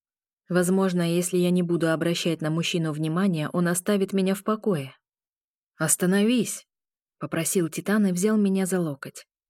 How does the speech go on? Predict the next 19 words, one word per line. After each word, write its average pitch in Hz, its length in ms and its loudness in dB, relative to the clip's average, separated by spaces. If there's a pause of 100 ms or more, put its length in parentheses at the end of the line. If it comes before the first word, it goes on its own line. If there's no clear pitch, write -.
(240)
«Я 170 200 0
пришёл 180 420 2
извиниться». 185 720 0 (720)
Он 214 200 2
увлёк 220 320 0
меня 185 220 2
под 180 200 -4
крону 233 280 2
дерева, 160 420 0
где 143 200 -2
было 170 240 0
прохладней. 147 720 -6 (760)
«Я 156 200 2
не 165 140 2
знаю, 185 340 2
как 180 200 0
объяснить 165 520 0
свои 185 220 2
действия, 160 600 -2